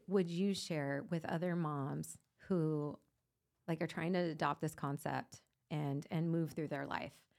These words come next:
um, and find gratitude in their life?" When I can imagine it's harder to do.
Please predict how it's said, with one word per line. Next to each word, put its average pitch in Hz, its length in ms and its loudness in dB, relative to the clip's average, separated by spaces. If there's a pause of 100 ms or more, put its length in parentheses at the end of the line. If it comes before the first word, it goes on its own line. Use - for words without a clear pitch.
(280)
um, 151 280 0
and 160 180 0
find 160 320 0
gratitude 143 580 -2 (200)
in 156 140 2
their 139 140 -2
life?" - 280 -6 (460)
When 185 140 2
I 175 100 2
can 190 160 0
imagine 165 380 0
it's 156 140 -2
harder - 400 -4 (840)
to 180 100 0
do. 139 260 -4